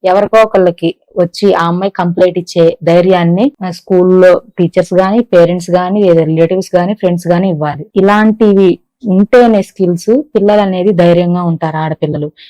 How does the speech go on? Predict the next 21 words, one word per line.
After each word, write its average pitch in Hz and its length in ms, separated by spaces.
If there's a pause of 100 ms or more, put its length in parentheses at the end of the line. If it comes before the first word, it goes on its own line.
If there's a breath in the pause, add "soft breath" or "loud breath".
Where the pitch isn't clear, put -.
(160 loud breath)
ఎక్కడా 196 440
ఎటువంటి 175 1000 (100)
సూసైడ్లు 180 500
జరగవు, 185 560 (180)
రేపులు 160 420
జరగవు. 190 760
ఆ, 185 280
మార్క్స్ 185 400
తగ్గగానే 180 880
డిప్రెషన్స్ 185 520
లోకి 190 200
వెళ్ళడం, 190 580
కాలువల్లో 185 380
దూకడం, 175 500 (320 soft breath)
ఇలాంటివి 190 380
చేస్తున్నారండి 165 640
అబ్బాయిలు 160 300
అమ్మాయిలు. 151 360 (120)
ఇలాంటివన్నీ 196 580
తగ్గాలి 175 540
అంటే, 175 480